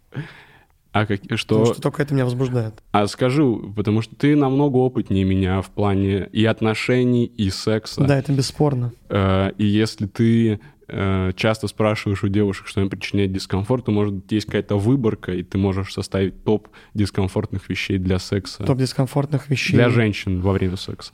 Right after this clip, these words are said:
Speaker 2: М.
Speaker 1: Или, ну,
Speaker 2: Вот
Speaker 1: ну,
Speaker 2: одна,
Speaker 1: такое.
Speaker 2: вот одна из топовых вещей, но это все понятно, всем понятно. Это когда она хочет что-то сделать, сам-, когда она проявляет,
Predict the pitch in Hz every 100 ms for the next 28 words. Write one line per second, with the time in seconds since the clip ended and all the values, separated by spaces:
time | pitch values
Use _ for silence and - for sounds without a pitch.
0 | 120 - 131 131 127 123 123 127 123 123
1 | 127 127 123 120 117 113 95 117 120 104
2 | 92 - - - - _ _ _ - 151
3 | 160 151 143 156 151 147 151 143 139 -
4 | 143 151 - 143 - 143 131 139 147 127
5 | 143 - 143 147 147 127 143 123 135 123
6 | 120 135 - - - - - - 135 139
7 | 147 151 139 - 160 - - - 143 123
8 | 131 160 147 - 139 127 - 143 139 135
9 | 135 143 151 131 117